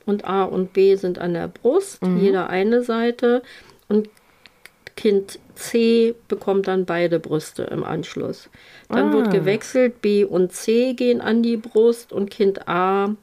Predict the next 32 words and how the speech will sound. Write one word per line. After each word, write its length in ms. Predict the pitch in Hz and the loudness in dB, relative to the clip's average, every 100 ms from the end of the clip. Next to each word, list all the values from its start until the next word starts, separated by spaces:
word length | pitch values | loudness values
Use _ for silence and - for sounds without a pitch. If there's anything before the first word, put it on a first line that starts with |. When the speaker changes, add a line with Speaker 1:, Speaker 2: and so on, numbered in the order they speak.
| _ - 262 | _ -20 -10
Speaker 1:
bekommt 320 | 185 190 185 | -6 -4 -4
dann 160 | 175 170 | -4 -4
beide 300 | 165 165 170 | -4 -2 -4
Brüste. 560 | - 160 165 - 131 - | -4 -6 -8 -10 -12 -10
Dann 380 | - 180 185 190 - _ - _ | -6 -2 0 -2 -4 _ -20 _
geht 300 | 208 185 180 | 0 0 0
es 380 | 175 170 - - - - - - _ _ | -4 -4 -8 -20 -20 -20 -20 -20 _ _
B, 400 | 214 208 202 190 - | -2 2 2 2 0
ähm, 340 | 185 175 175 180 285 - | -2 0 -2 -6 -14 -18
C 420 | - 214 208 202 | -4 0 2 0
und 280 | 190 175 - | 0 -4 -2
A 420 | 202 233 254 294 - | -2 0 0 -2 -4
an 140 | 233 240 | -2 -2
die 100 | 247 | 0
Brust. 260 | 226 226 | -2 -2
Also 160 | - 190 | -2 2
man 300 | 185 185 190 | 2 2 -2
macht 320 | - 175 180 | -2 -2 -4
so 100 | - | -6
einen 140 | 175 170 | -6 -6
Tonus, 540 | - 175 170 175 - | -4 -2 0 -2 -6
ne? 220 | 175 190 202 | -6 -6 -4
Das 180 | 180 | -6
ist 200 | - 196 | -4 -6
schon 280 | - 190 175 | -4 -2 0
echt 320 | - 180 - | -2 -6 -6
eine 140 | 175 165 | -6 -6
Herausforderung. 1200 | 165 160 165 - - 175 170 175 170 180 196 208 | -6 -8 -8 -10 -6 -2 0 0 2 2 2 0
Aber 280 | - 185 - | -4 -4 -4
ich 120 | 196 | -4
kenn 240 | 233 226 | -2 0
auch 300 | - 202 196 | 0 0 -2